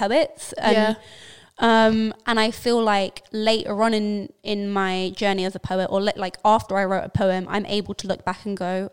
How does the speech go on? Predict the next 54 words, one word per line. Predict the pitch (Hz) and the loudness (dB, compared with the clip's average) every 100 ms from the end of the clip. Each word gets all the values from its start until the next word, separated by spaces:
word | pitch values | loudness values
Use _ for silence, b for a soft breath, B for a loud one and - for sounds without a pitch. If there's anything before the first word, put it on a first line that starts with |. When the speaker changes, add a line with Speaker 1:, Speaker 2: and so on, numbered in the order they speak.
| - | 2
Speaker 1:
"Oh, | 320 254 190 180 - _ _ _ _ | 6 6 4 0 -8 _ _ _ _
I | - 233 | 2 4
was | 226 240 | 2 -2
using | 240 240 | -2 -2
this | 302 - | -2 -4
technique | - - 208 | -6 -4 -4
or | 196 226 | -2 -2
that | - | -2
technique." | - - 185 196 | -10 -6 -6 -6
Like, | 190 262 | -2 0
I | 262 | 2
feel | 233 | 4
like | 247 | 4
Speaker 2:
Mm. | 233 226 220 - | 0 -4 -6 -4
Speaker 1:
the | 220 220 | 0 4
way | 233 - | 4 2
I | - 214 233 | 2 2 2
write | 202 - | 0 -2
poetry, | - 190 - 196 180 | -2 -4 -4 -6 -6
at | |
least, | 190 190 - | -4 -6 -6
is | - 208 | -6 -2
very, | 196 196 196 | 0 0 -2
is | - 202 | -6 -10
pretty | - 233 220 214 | -8 -8 -4 -2
instinctual. | 202 208 202 208 - 233 320 - _ _ | -2 -2 -2 -2 -4 -2 -2 -6 _ _
Speaker 2:
Yeah, | 240 269 269 | -2 2 2
Speaker 1:
Mm. | 233 233 | 2 0
Speaker 2:
I | 254 | 0
completely | 254 262 240 220 | 0 0 -2 -6
c-, | 233 | -6
agree. | 226 214 202 | -2 0 0
Speaker 1:
Is | |
that | 381 | 0
a | - | 0
word? | 240 247 262 - _ | 0 -2 -4 -12 _
Speaker 2:
Yeah, | 294 330 | 0 0
that | 349 392 | 0 0
is | 359 | 0
a | 233 | 2
word. | 202 202 370 359 | 2 0 -2 -4
Speaker 1:
<gasps> | B B | B B
Look | 370 - | -8 -2
at | |
me | 262 240 | 0 0
knowing | 214 190 175 185 | 0 -2 -2 -2
words. | 190 190 180 190 185 - - | 0 0 0 -6 -8 -8 -6
Speaker 2:
Shit. | 403 381 | -2 0
Speaker 1:
It's | 233 247 226 226 | 2 2 4 6
very, | 240 233 208 | 4 2 -2
in-, | 381 226 220 - 403 403 | -2 -2 -2 4 4 4
it's | 202 | 4
very | 226 220 | 4 4
much | 214 | 2